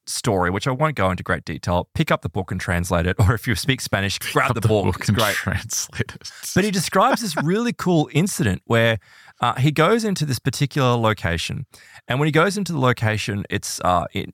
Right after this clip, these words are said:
Speaker 1: just on the outskirts of Mexico City,
Speaker 2: Mm-hmm.
Speaker 1: and he finds that they've, they're kind of, you know, very carefully, you know, he says it's like performing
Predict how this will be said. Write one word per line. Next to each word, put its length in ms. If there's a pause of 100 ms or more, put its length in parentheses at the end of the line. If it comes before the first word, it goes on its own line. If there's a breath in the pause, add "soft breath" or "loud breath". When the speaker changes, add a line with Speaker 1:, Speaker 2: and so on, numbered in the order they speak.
Speaker 1:
just 160
on 60
the 100
outskirts 460
of 100
Mexico 400
City, 400
Speaker 2:
Mm-hmm. 220 (260 soft breath)
Speaker 1:
and 140
he 60
finds 640
that 160
they've, 260
they're 140
kind 280
of, 160
you 60
know, 160 (160)
very 220
carefully, 720 (340 soft breath)
you 60
know, 20
he 160
says 180
it's 140
like 160
performing 500